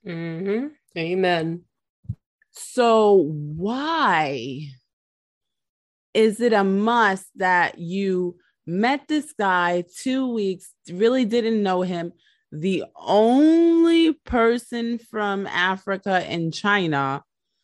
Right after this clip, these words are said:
Speaker 2: who happens to be an <laughs> underwear model, and you kind of really don't know him, you sleep with him, you come back, you find out that you're pregnant, you haven't seen him in about two years because of covid,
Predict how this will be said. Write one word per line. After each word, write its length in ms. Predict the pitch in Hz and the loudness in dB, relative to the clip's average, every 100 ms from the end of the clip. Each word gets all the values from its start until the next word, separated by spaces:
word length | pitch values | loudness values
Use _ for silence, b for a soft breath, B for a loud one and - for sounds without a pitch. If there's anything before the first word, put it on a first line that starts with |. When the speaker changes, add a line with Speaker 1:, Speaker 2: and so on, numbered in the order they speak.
| _ _ | _ _
Speaker 2:
who 140 | 226 | 0
happens 600 | 196 196 202 208 226 214 | 2 2 2 0 -6 -6
to 80 | 240 | -8
be 160 | 214 214 | -4 -4
an 100 | 196 | -2
<laughs> 40 | |
underwear 760 | 214 226 170 143 147 147 143 | 0 2 2 -2 -2 -2 -4
model, 600 | 135 131 117 95 127 170 _ _ _ _ _ _ _ _ _ _ _ | -4 -4 -6 -6 -6 -6 _ _ _ _ _ _ _ _ _ _ _
and 680 | - 208 202 196 196 190 190 - _ _ _ _ | 0 2 4 2 2 0 -2 -6 _ _ _ _
you 240 | - 202 196 | -6 -4 -4
kind 420 | - - 277 311 | -8 -2 0 2
of 140 | 320 | 0
really 220 | 226 220 214 | 2 4 4
don't 260 | 208 196 | 2 -2
know 160 | 185 175 | -2 -2
him, 320 | 175 170 165 - _ _ | -2 -4 -6 -12 _ _
you 160 | 196 202 | -4 -2
sleep 380 | - 240 262 | -4 -2 -2
with 220 | 254 220 214 | 0 -2 -2
him, 180 | 185 | -6
you 140 | 185 180 | -6 -10
come 300 | - 233 233 | -6 -4 0
back, 240 | 214 196 - | 0 0 -4
you 100 | 185 | -10
find 360 | - 202 214 | -6 -4 -2
out 180 | 208 202 | -4 -4
that 140 | 180 | -6
you're 160 | 170 170 | -4 -6
pregnant, 500 | 170 160 151 151 143 b b b _ | -4 -4 -4 -6 -8 b b b _
you 160 | 175 | -4
haven't 500 | 190 208 208 226 240 | -2 2 2 0 -4
seen 360 | 226 - 214 202 | -6 -4 -2 -2
him 380 | 196 175 170 170 _ _ _ - | -2 -4 -6 -8 _ _ _ -4
in 80 | 180 | -2
about 400 | 170 160 - - | 2 2 2 -6
two 240 | - 233 | -4 -2
years 440 | 208 180 175 170 | -2 -2 -2 -4
because 420 | - 156 208 226 220 | -8 -10 -6 -6 -6
of 120 | 202 | -4
covid, 480 | 196 170 160 165 | 0 0 0 -4